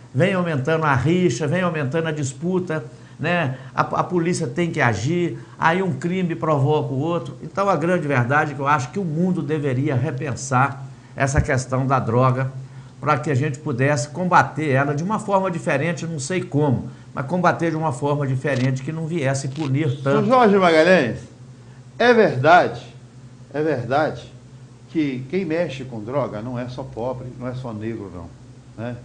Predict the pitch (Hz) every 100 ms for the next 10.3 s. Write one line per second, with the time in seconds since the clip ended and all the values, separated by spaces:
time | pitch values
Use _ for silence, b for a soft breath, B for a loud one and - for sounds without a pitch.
0 | - - 117 110 123 127 - 123 120 107
1 | 98 98 101 98 - 104 101 98 98 -
2 | 107 104 113 117 - 107 B B - 123
3 | 127 107 98 117 - 92 117 101 98 98
4 | - - - B B B B - 123 165
5 | 147 - 131 131 131 110 143 135 120 123
6 | 113 110 123 127 117 - - 104 110 123
7 | 120 - 113 107 113 101 101 - - -
8 | - - B B B B B - 226 214
9 | 123 156 190 120 - - - - - -
10 | 117 131